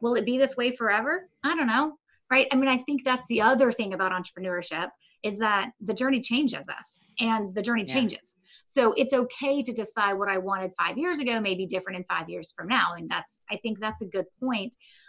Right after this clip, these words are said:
Speaker 1: um, that people always need to recognize, is that you could get started with one thing in mind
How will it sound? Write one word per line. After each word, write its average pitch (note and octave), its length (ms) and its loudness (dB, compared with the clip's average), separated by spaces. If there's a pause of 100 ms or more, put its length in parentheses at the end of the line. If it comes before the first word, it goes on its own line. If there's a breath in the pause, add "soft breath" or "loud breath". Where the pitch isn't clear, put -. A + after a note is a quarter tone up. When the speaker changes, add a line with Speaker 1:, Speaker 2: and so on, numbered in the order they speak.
(120)
Speaker 1:
um, F#3+ 80 0
that F#3+ 140 -8
people - 180 -4
always G3 220 -4
need G3 100 -8
to F#3 60 -10
recognize, G3+ 560 -4
is F3+ 180 -8
that - 140 -6
you D4+ 100 2
could G#4+ 140 0
get - 120 -2
started C#4+ 380 2
with A3+ 160 0
one A3+ 200 2
thing G#3 160 -2
in F#3+ 100 -4
mind G3 400 2